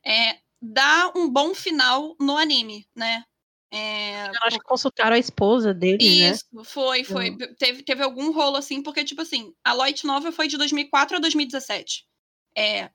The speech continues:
Speaker 1: a gente teve muitos anos aí que tava sendo, teve essa publicação, né? Então,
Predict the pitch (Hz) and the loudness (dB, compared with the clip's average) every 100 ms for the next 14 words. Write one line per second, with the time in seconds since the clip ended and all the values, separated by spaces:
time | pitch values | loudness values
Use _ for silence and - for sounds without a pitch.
0 | - 208 208 - 214 254 247 330 302 254 | -14 -12 -10 -8 -4 0 4 4 2 -2
1 | 220 220 220 208 208 226 - 240 233 226 | -2 -4 -8 -6 -6 -8 -6 -6 -6 -10
2 | 208 202 190 _ _ - 170 220 226 226 | -8 -6 -8 _ _ -4 -2 -2 -6 -8
3 | 208 208 214 - 185 175 233 - _ _ | -10 -6 -6 -8 -12 -8 -8 -8 _ _
4 | _ - 214 202 220 214 226 226 220 220 | _ -10 -10 -2 0 0 -4 -10 -12 -14
5 | 214 214 208 | -16 -16 -16